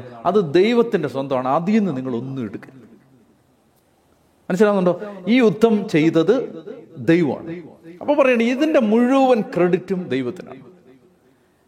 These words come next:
അപ്പൊ ഈ കോട്ട തകർത്തതിന്റെ ഒരു ക്രെഡിറ്റും നിങ്ങൾ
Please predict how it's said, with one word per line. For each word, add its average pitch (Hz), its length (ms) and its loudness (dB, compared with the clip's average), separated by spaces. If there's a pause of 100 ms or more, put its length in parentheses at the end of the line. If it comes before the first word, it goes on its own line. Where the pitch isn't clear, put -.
(480)
അപ്പൊ 175 180 0
ഈ 247 240 4 (160)
കോട്ട 196 380 0
തകർത്തതിന്റെ 139 840 -2
ഒരു 208 460 2 (180)
ക്രെഡിറ്റും 143 760 -4 (160)
നിങ്ങൾ 127 540 -2